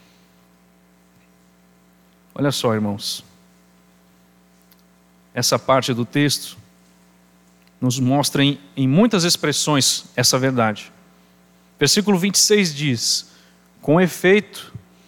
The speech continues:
nos convinha um sumo sacerdote como este,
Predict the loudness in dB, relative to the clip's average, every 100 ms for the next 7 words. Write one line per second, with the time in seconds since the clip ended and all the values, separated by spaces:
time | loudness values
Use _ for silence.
0 | _ _ _ 0 2 2 2 2 2 2
1 | 4 2 2 2 0 2 2 4 2 2
2 | 2 4 4 2 0 0 2 2 2 0
3 | -6 -16